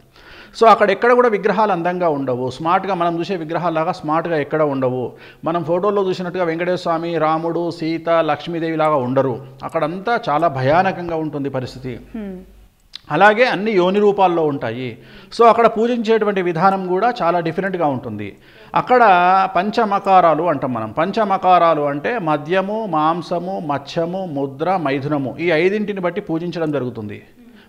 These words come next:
Speaker 1: మత్స్యము అంటే చేప, మాంసము అంటే మటను, ముద్ర అంటే ముద్రలు, మద్యము అంటే లిక్కరు, మైథునము అంటే సెక్స్. ఈ ఐదింటితోనే అమ్మవారికి పూజ నిర్వహిస్తారు. ఇవి లేకుండా అమ్మవారికి పూజించడం జరగదు.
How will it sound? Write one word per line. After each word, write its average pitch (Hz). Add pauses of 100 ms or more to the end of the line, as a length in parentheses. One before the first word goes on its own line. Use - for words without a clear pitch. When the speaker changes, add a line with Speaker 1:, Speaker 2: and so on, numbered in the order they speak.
Speaker 1:
మత్స్యము 196
అంటే 139
చేప, 170
మాంసము 165
అంటే 123
మటను, 147 (400)
ముద్ర 147
అంటే 160
ముద్రలు, 160
మద్యము 160
అంటే 143
లిక్కరు, 135
మైథునము 170
అంటే 143
సెక్స్. 165 (360)
ఈ 180
ఐదింటితోనే 202
అమ్మవారికి 185
పూజ 170
నిర్వహిస్తారు. 117 (420)
ఇవి 170
లేకుండా 190
అమ్మవారికి 190
పూజించడం 165
జరగదు. 123